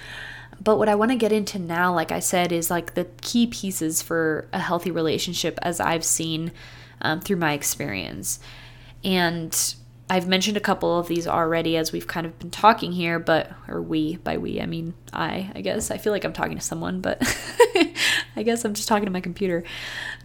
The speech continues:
But yeah, the first piece here, which we've all heard before, but it really is the most important piece, is communication. Clear communication. And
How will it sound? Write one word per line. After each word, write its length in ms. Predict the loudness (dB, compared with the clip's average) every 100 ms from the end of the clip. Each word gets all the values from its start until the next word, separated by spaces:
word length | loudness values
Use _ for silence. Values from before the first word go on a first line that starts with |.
| -10 0
But 240 | 4 6
yeah, 320 | 8 6 4 -2
the 260 | 2 2
first 460 | 6 8 10 8 0
piece 380 | -4 -2 0 0
here, 260 | 2 2
which 360 | 2 0 0 -2 -6
we've 200 | -6 2
all 220 | 4 4
heard 240 | 6 4 4
before, 560 | 0 2 4 4 2
but 420 | -2 0 0 -2 -8 -20 -20 -20 -20 -10 -4
it 140 | -2
really 360 | 6 8 8 6
is 220 | 2 2
the 80 | 0
most 220 | 0 -2
important 340 | -2 -4 -4 -4
piece, 400 | -2 0 2 0
is 320 | 0 -2 -2 -10 -20 -16 -6
communication. 800 | -2 0 0 -2 -4 -4 -8 -12 -16 -18 -18 -18 -20 -20 -14 -6
Clear 600 | 4 4 6 4 2 -2 -8
communication. 680 | -4 -4 0 -2 -2 -8 -14 -18 -20 -18 -18 -18 -14 0
And 400 | 4 4 2